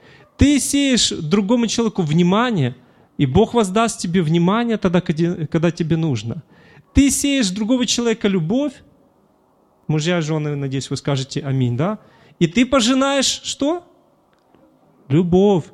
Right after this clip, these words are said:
Тяжело плохо относиться к тому, тяжело, ну скажите, мужья, жёны, тяжело относиться плохо к тому, кто тебя любит.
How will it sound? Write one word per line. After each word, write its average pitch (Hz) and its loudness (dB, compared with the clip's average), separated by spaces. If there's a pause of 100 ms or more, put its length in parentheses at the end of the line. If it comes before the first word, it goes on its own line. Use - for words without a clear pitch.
(320)
Тяжело 240 6
плохо 214 0
относиться 196 0
к - -6
тому, 202 0 (840)
тяжело, 202 -2
ну 170 -6
скажите, 190 -4
мужья, 135 0
жёны, 123 -2
тяжело 220 4
относиться 170 -2
плохо 196 0
к - -14
тому, 233 2
кто 220 -2
тебя 190 -4
любит. 127 -2